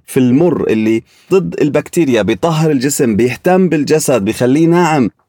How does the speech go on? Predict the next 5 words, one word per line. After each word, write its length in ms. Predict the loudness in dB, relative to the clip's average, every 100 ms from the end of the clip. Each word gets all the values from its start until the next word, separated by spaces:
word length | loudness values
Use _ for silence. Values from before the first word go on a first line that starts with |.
| -8
وست 320 | -2 0 0
شهور 200 | 0 0
تانيين 500 | 0 0 2 0 0
بالعطور 580 | 0 0 -2 -2 0 0
وبالكريمات 760 | -2 -4 -2 0 2 2 0